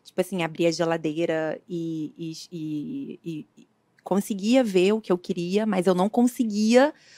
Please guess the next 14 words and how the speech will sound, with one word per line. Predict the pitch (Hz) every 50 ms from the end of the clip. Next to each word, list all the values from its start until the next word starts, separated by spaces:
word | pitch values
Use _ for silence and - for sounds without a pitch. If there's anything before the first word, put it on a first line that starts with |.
| - - -
o | 208 220
nome | 247 247 247 220 208 214 220 240 247 262 285 285 -
daquilo | 214 220 220 - - - 220 233 254 247 262 262
que, | 262 - - 262 254 254 247 240 233 220
que | - - 226
eu | 208 208
queria | 208 - - 220 226 214 190 175 170
pegar. | - - 180 175 175 170 170 175 - _ _ - _ - - - 277 254 226 _
E | 190 190 196
assim, | 214 208 - 240 226 208 196 -
essa | - 185 180 185 - 254
foi | 247 - - 208 202 202 190 180 -
a | 180 175
pior | - _ 185 175 170 185 214